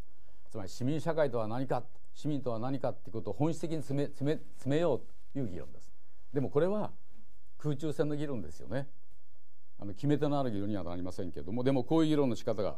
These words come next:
一つです。で、これは千九百八十年以降、世界で起こっている様々な、あの、政治的な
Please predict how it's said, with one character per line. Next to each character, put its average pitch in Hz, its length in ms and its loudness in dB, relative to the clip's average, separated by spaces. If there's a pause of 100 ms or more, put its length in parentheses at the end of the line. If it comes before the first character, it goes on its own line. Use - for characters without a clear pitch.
一 - 180 -2
つ - 60 -2
で - 80 -2
す。 - 240 -2 (1300)
で、 120 80 0
こ 156 120 2
れ 160 60 6
は 151 300 6 (220)
千 147 180 2
九 104 60 0
百 101 160 2
八 104 180 0
十 123 140 2
年 120 260 2 (260)
以 131 80 0
降、 - 300 6 (500)
世 147 200 2
界 139 160 6
で 117 60 2
起 107 60 0
こ 113 100 0
っ 117 40 2
て 104 80 0
い 127 40 2
る 117 60 2
様 131 240 2
々 120 220 2
な、 123 280 0 (340)
あ 101 60 -2
の、 98 80 -2
政 117 320 2
治 110 60 -2
的 117 100 0
な 110 140 0